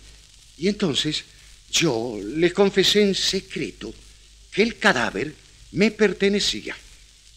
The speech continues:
Al principio se rieron, pero después, cuando les referí la historia, eh, el encuentro, la pelea y hasta las últimas palabras del muerto,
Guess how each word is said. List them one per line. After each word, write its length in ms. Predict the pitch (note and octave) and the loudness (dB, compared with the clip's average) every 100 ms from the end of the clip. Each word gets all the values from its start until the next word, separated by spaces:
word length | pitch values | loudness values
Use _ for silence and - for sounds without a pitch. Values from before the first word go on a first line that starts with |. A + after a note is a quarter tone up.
| - - - | -20 -20 -2
Al 120 | F#3 G3+ | 0 0
principio 480 | B3+ - C#4+ D#3 | 0 0 0 0
se 120 | - G2+ | 0 -2
rieron, 400 | F#3+ B3 E2+ - - - - - - - | 0 2 0 -2 -20 -20 -20 -20 -20 -6
pero 140 | G#3 B3 | -2 2
después, 540 | G#3+ C3+ A2 F#2+ - - - - - - | 2 4 2 2 -2 -12 -20 -20 -20 -2
cuando 260 | C3 C3+ | 2 4
les 160 | C#3 B2 | 4 2
referí 360 | A#2+ - B2 A2+ | 2 0 0 0
la 80 | |
historia, 600 | F2+ - C3+ A#2+ A2 A2+ - - - - - | 0 0 0 2 0 -4 -8 -16 -20 -20 -20
eh, 240 | D#2 D2+ - | -18 -16 -8
el 140 | G2+ | -4
encuentro, 640 | A2+ F#2+ E3+ D3 A2+ B2 B2+ - - - - - D2 | -4 0 4 4 2 -4 -8 -12 -20 -20 -20 -20 -4
la 220 | G2 - | -4 0
pelea 600 | A2 G3 D3 B2 A2 G#2 - - - - - | 4 8 8 6 4 -2 -14 -20 -20 -20 -20
y 140 | F2 G#2 | -8 -6
hasta 400 | G2+ - - F#2+ | -6 -10 -12 -10
las 300 | F2+ - D#3+ | -8 -10 -10
últimas 460 | F#3 - B2 G2+ - | -16 -14 -10 -10 -14
palabras 500 | F2 G2+ C3+ F#2 - | -12 -8 -6 -8 -10
del 180 | D#2+ C#2+ | -12 -8
muerto, 540 | F#2+ G#3 G3+ - | -2 -2 -2 -12